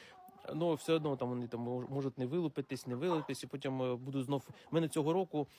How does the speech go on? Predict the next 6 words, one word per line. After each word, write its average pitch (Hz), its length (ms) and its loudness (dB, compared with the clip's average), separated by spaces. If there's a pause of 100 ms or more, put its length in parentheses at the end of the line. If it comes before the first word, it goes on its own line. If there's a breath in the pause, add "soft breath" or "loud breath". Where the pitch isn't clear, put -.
(160 loud breath)
із, 135 380 -2
е, 135 280 2 (120)
два, 131 240 -2 (320)
тридцяти 143 640 -2 (300)
маранів, 143 460 -2 (260)
курчат, 123 360 0